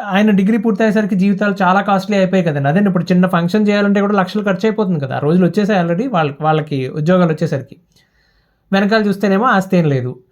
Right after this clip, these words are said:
కట్నం ఇవ్వకపోయినా పెళ్ళన్నా సరిగ్గా చేయాలి కదా మరి. ఈ టైంలో వాళ్ళ తమ్ముడి కంటే ఆ కుర్రాడికి ఐటీలో ఉద్యోగం దొరికింది.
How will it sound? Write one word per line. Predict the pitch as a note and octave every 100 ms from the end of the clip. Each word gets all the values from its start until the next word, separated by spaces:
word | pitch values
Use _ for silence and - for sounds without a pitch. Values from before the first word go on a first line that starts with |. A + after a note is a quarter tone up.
| _ _ _ -
కట్నం | F#3 F#3 C4
ఇవ్వకపోయినా | C4 B3+ A3 B3 B3+
పెళ్ళన్నా | - G3 A3 A#3
సరిగ్గా | A#3 A3+ G#3 A3
చేయాలి | G#3 G#3
కదా | F#3 D3
మరి. | C3+ D3 C#3+ A#2 - _ _ _ _ _ -
ఈ | G3+ C4+ C#4+
టైంలో | A3 D#3 B2 A2+
వాళ్ళ | D3+ C4 G#3
తమ్ముడి | F3+ E3+ F3+
కంటే | E3+ E3+ F3
ఆ |
కుర్రాడికి | F3+ F3+ G3+ D3 C#3
ఐటీలో | A#3+ F3+ E3 F3+ A3
ఉద్యోగం | G3+ E3+ F3+
దొరికింది. | D#3 B2 - A2+